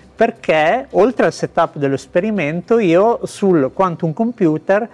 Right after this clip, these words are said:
ho anche, ehm, una, c'è, naturalmente può essere influenzato da parametri esterni, quindi per avere la soluzione ottimale devo anche ripetere l'esperimento più volte, ok? Quindi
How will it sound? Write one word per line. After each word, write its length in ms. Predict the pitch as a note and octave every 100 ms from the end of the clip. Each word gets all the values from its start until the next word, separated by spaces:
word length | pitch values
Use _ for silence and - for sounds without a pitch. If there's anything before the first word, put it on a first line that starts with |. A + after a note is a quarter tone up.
| - - _ _
ho 420 | G3 F#3+ G#3 -
anche, 840 | - D#3+ E3 E3 - G3+ G#3 G#3+ -
ehm, 920 | F3 D#3 C#3+ C3+ C3+ C3 C3 C3 D3+
una, 480 | E3 E3 E3 D3 C#3
c'è, 380 | - F3+ E3+ -
naturalmente 640 | C#3 D3 - E3 E3+ E3 C#3
può 160 | -
essere 300 | E3+ E3+ D3
influenzato 960 | B2+ B2 - C#3 C3 - D#3+ C#3+ - A#2+
da 160 | C3+
parametri 540 | - C3+ C3 C3+ C3+ A3
esterni, 600 | - - C#3+ C3 D3+ E3
quindi 240 | F3+ C#3+
per 160 | - D3
avere 340 | D#3 F#3+ D3
la 80 | C3
soluzione 600 | - C#3+ C#3+ - G3+ D3
ottimale 680 | - G3 G3+ D#3 C3+ D#3+ F#3 - - -
devo 180 | F#3
anche 340 | F#3+ G3+ F#3 E3
ripetere 540 | D#3+ - F#3+ E3 C#3+
l'esperimento 800 | C3 - - G3+ G#3 B2 C3+ F3
più 180 | E3 C#3+
volte, 560 | C#3+ C3 A#2 A#2 C3 A2+
ok? 420 | C3 - B2+ C3 - _
Quindi 520 | - G3 F#3 A3 C#4